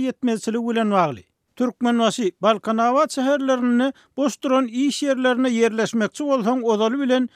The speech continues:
şol şäherleriň özlerine ýa-da ýakyn golaýyndaky ýerlere propiskaň, ýazgyň bolmagy talap edilýär.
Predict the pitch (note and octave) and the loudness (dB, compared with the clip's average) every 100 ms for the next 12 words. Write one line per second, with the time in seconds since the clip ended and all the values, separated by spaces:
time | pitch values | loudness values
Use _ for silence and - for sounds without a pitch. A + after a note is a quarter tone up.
0 | _ - C#4+ C#4 D4 C4+ C#4 C4 C4+ A#3 | _ -6 -4 0 2 4 2 0 -2 2
1 | A#3 A3+ G#3+ G#3+ B3+ C#4+ C4+ B3 G#3+ A3 | 2 2 0 -2 0 0 0 -2 0 0
2 | A3 D4+ D#4 C#4+ C#4 C#4 C4 B3+ A#3+ A#3+ | 0 -4 -2 -2 0 0 2 2 2 0
3 | A#3+ A#3+ A3 A#3 - A3 A3 - A3+ - | 0 0 0 0 0 0 0 -2 -4 0
4 | G3+ C#3+ A2 _ - G3+ G#3+ G#3+ D4 C#4 | 0 0 -4 _ -2 2 2 2 0 0
5 | C4+ B3 A#3+ - G#3+ A#3 A3+ G3+ F3+ A2+ | 2 2 0 0 2 2 0 0 -2 -2